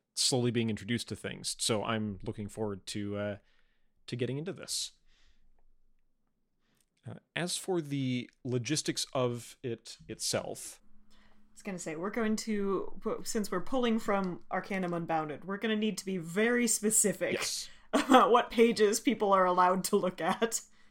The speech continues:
Speaker 1: Yes. Uh, and fortunately, uh, the Emperor's Soul starts quite close to the beginning of the book. Uh, we're going to start on, uh, in our, uh, hardback,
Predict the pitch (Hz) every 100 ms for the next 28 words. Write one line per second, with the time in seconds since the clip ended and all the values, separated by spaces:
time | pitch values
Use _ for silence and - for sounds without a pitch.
0 | - - - - - - - - - -
1 | - - - - - - - - 123 151
2 | 139 131 180 - 156 139 143 127 120 110
3 | - - - 120 107 104 127 127 120 -
4 | 113 107 - 110 - - - 143 - 127
5 | 113 - 110 107 104 101 95 95 - -
6 | _ _ _ _ _ - 117 117 131 131
7 | 135 - 185 180 - 135 131 127 127 123
8 | _ _ 110 - 143 131 - 139 143 135
9 | 127 127 - _ _ _ _ - - -
10 | 120 107 107 - - 135 120 120 113 110
11 | -